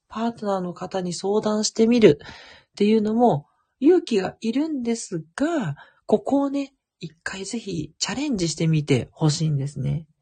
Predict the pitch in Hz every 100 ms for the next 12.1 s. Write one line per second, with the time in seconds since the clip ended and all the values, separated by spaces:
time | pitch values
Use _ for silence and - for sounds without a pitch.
0 | _ _ _ _ _ - 254 339 381 427
1 | 381 156 151 151 151 143 147 _ _ -
2 | 247 247 269 285 320 285 175 - 190 147
3 | 131 147 143 123 135 135 131 123 147 143
4 | 131 - - - 160 165 185 185 185 175
5 | 185 185 196 170 120 113 90 110 127 -
6 | 180 175 113 - _ _ _ - 165 123
7 | - - 135 127 123 - - 151 - -
8 | 196 143 - _ _ _ _ 214 - 220
9 | 226 214 220 208 - 156 139 139 139 -
10 | - - - 180 175 185 190 - 196 131
11 | 123 117 - - 127 127 131 - - -